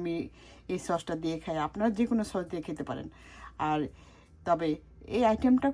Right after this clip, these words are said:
করে খেতে কিন্তু ভুলবেন না, নাহলে কিন্তু মিস করবেন। এই, এটা যেমন উপরে ক্রিসপি, ভিতরে জুসি। এটা আপনাদের কাছে অনেক ভালো লাগবে। এই আইটেমটা আপনারা যখন তখন, এ, বিকেলে চা,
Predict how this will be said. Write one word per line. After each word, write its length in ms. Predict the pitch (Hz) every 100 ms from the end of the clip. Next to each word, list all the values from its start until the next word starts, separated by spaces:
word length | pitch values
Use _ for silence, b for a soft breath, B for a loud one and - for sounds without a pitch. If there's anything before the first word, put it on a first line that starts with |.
| 247
করে 180 | 226 214 -
খেতে 200 | 202 202
কিন্তু 220 | 208 196
ভুলবেন 400 | 180 160 190 170 151
না, 60 | 139 - b b b -
নাহলে 240 | 185 202 208
কিন্তু 160 | 220 208 202
মিস 140 | 202 -
করবেন। 280 | 170 139 143 - b b b b _ _ _ - - - - - - -
এই, 120 | 208 208 208 208 196
এটা 180 | 196 196 196 185
যেমন 260 | 190 196 233 254 -
উপরে 220 | 254 240
ক্রিসপি, 540 | - 254 - - 330 415 - - 185
ভিতরে 320 | 202 202 185 190 - - 165
জুসি। 340 | 185 - 156 131 b b -
এটা 100 | 196 175
আপনাদের 300 | - 214 247
কাছে 200 | 226 - 208
অনেক 140 | 196 202
ভালো 220 | 180 175 160
লাগবে। 260 | 147 - - - B B B B -
এই 140 | 185
আইটেমটা 380 | 196 214 247 233 226
আপনারা 220 | 226 208
যখন 300 | 190 190 226
তখন, 320 | 220 226 254 269 269 B B
এ, 100 | - 180 175 175 - 190
বিকেলে 300 | 202 208 196
চা, 240 | 190 202